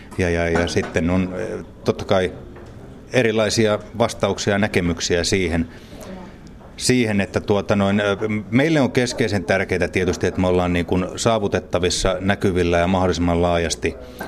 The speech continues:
helposti ja yksinkertaisesti niin kuin, niin kuin tuota noin, niin eri päätelaitteilla ihmisten mukana. Ja näitä tullaan, tullaan varmaan tässä tuota noin, niin hyvissä ajoin, ennen kuin se ensi kausi koittaa, niin, niin,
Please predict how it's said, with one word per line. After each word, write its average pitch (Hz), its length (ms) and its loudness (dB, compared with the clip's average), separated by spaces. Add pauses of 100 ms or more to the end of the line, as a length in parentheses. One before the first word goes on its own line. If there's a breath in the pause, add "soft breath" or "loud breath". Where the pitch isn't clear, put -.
(200 loud breath)
helposti 92 420 0
ja 85 80 2
yksinkertaisesti 85 840 -2
niin 82 220 0
kuin, 82 220 -2 (600 loud breath)
niin 87 180 2
kuin 82 140 0
tuota 87 300 0
noin, 87 200 2
niin 82 360 0
eri 113 160 4
päätelaitteilla 90 920 0 (380 loud breath)
ihmisten 92 360 0
mukana. 90 360 2
Ja 90 60 2
näitä 107 280 2
tullaan, 101 520 2 (280)
tullaan 104 320 0
varmaan 107 340 2
tässä 95 240 0
tuota 98 300 0
noin, 95 200 2
niin 95 200 2 (440 loud breath)
hyvissä 120 360 4
ajoin, 104 300 2
ennen 104 160 2
kuin 95 100 2
se 98 100 4
ensi 104 220 0
kausi 98 320 0 (160)
koittaa, 98 460 0
niin, 92 340 -2
niin, 90 220 -4